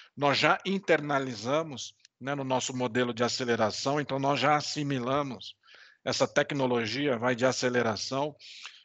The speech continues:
Então, nós estamos crescendo, né? Nós vamos atrair, nós que atraíamos cinco startups por ano,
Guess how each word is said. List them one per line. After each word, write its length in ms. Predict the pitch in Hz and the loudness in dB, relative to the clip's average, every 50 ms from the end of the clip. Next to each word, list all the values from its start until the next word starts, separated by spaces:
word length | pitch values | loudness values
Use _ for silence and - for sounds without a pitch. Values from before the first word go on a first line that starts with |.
| _ - | _ -14
Então, 220 | 131 131 139 135 | -6 -2 0 2
nós 200 | 143 147 147 135 | 4 4 2 2
estamos 360 | 123 - - 151 147 147 - | 0 -4 -2 -2 -2 -2 -2
crescendo, 640 | - - 160 160 - - - 151 160 160 156 135 123 | 0 2 2 2 2 2 0 2 2 2 2 0 0
né? 100 | 123 135 | 0 0
Nós 160 | 131 131 117 | 0 0 0
vamos 220 | 127 143 147 131 139 | 0 -2 0 4 2
atrair, 520 | 139 135 - 139 127 123 131 139 151 151 | 2 4 6 4 6 6 4 2 0 0
nós 240 | 143 139 135 127 - | 0 -2 -4 -4 -2
que 80 | - 151 | 0 0
atraíamos 520 | 147 - 143 143 139 139 135 131 127 - | 2 4 4 2 2 2 0 -4 -6 -8
cinco 340 | - - - 175 180 - 156 | -8 -6 -6 -8 -6 -8 -10
startups 560 | - - 143 135 117 - - 127 - - - | -4 0 0 0 0 2 0 0 0 0 -10
por 220 | - - 135 123 | -10 -8 -6 -4
ano, 260 | 127 139 143 147 143 | -4 -4 -6 -8 -10